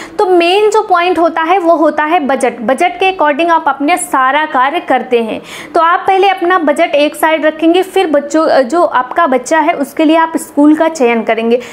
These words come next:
तो यहाँ पे आपके पास problem क्या है, मैं समझाने की कोशिश कर रही हूँ आप लोगों को।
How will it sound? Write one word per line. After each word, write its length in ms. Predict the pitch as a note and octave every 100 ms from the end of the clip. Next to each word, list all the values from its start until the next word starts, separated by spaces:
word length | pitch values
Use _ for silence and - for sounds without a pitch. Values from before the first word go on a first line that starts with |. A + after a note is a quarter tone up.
| - -
तो 60 | F4+
यहाँ 320 | F#4 D#4 G4+
पे 100 | G#4+ G#4
आपके 320 | D4+ D#4+ -
पास 300 | G4 F#4+ G4 -
problem 420 | D#4 C#4+ D#4+ F4+
क्या 160 | D#4+ A3+
है, 240 | A3+ - - -
मैं 120 | D4
समझाने 560 | F4 E4+ D#4 D#4 D#4 F4
की 140 | F4+
कोशिश 360 | F#4 D#4 D#4 E4+
कर 180 | D#4 D4
रही 100 | D4+
हूँ 100 | D#4
आप 160 | C#4+
लोगों 140 | C#4+ C#4+
को। 180 | F4+